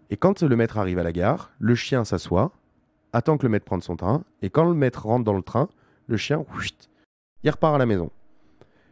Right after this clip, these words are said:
Et sauf qu'avec le temps, en fait, il a commencé à comprendre que son maître rentrait à heure fixe. Et à force de voir qu'il rentrait à heure fixe, eh ben, il s'est dit, « Je vais sauter la barrière pour aller l'attendre à la gare aussi quand il revient. »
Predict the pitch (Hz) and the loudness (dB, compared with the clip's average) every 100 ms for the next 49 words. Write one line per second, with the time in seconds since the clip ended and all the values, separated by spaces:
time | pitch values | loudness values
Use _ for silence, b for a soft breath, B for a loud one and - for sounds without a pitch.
0 | b 123 - - 202 - 151 160 185 156 | b -2 -2 0 -2 2 0 2 2 2
1 | 175 - 127 123 156 147 139 123 123 135 | -2 2 0 2 0 2 0 0 -4 -2
2 | 156 - 123 127 123 139 - 131 117 131 | -4 -2 -2 0 2 2 0 -4 -2 0
3 | 139 131 110 - - - - _ b b | 0 0 -4 -6 -14 -14 -20 _ b b
4 | b b b b b - 107 139 185 156 | b b b b b -2 0 2 0 2
5 | 117 113 101 95 85 95 82 - 151 - | 2 0 0 -4 -2 -4 -6 -4 -6 -6
6 | - 98 90 - 92 87 101 - 127 98 | -6 -2 -2 -4 -6 -4 -2 -4 -2 -2
7 | 85 80 90 131 - - 98 95 101 - | 0 0 0 -2 -4 0 2 0 -4 -4
8 | 127 110 95 95 92 90 131 117 107 95 | -4 -2 -2 -2 -4 -6 -6 -6 -6 -8
9 | 90 | -10